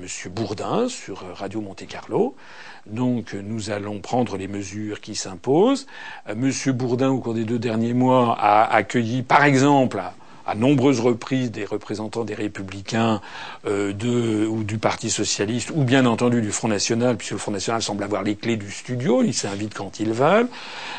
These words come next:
Monsieur Bourdin, par exemple, a, au cours des deux derniers mois, a accordé deux fois vingt minutes, ou à l'heure de plus grande écoute,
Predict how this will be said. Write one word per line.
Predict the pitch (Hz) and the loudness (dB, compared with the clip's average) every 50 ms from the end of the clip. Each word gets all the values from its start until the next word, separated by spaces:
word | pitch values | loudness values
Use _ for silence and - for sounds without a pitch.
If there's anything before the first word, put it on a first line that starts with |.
| - - | -8 -4
Monsieur | 107 120 120 - - 147 | -2 0 0 2 4 4
Bourdin, | 139 127 139 131 123 123 139 156 156 151 139 | 6 6 4 4 4 4 4 6 6 6 6
par | - 123 117 | 4 4 4
exemple, | 120 120 110 131 135 123 - | 4 4 4 4 2 4 4
a, | 98 101 101 104 107 - | 2 4 4 2 2 2
au | 127 113 | 0 -4
cours | - - 131 | -2 0 0
des | 104 104 104 | 0 0 0
deux | 107 117 117 | 2 2 2
derniers | 107 110 98 101 101 107 117 | 2 0 0 0 -2 0 2
mois, | 135 165 208 208 | 2 4 4 4
a | 147 123 | 4 4
accordé | 107 - - 110 107 107 139 131 | 2 2 0 0 0 2 0 0
deux | 107 92 104 143 202 214 | 0 2 4 6 6 6
fois | 160 - - 170 160 131 | 6 4 4 4 4 4
vingt | 113 107 98 | 4 2 -2
minutes, | 98 95 95 104 135 202 254 269 - - - - - - - - - - - - - - - - | -2 -4 -4 -4 -2 -2 -4 -6 -8 -14 -18 -18 -20 -20 -20 -20 -20 -20 -20 -20 -18 -12 -4 0
ou | 135 131 | 4 6
à | 127 | 6
l'heure | 151 170 147 117 | 8 6 6 4
de | 113 | 2
plus | - - - 196 196 | 0 2 4 6 6
grande | 151 139 131 117 | 6 6 6 4
écoute, | 107 101 101 - - 214 247 262 254 - | 2 0 0 0 2 2 2 2 0 -4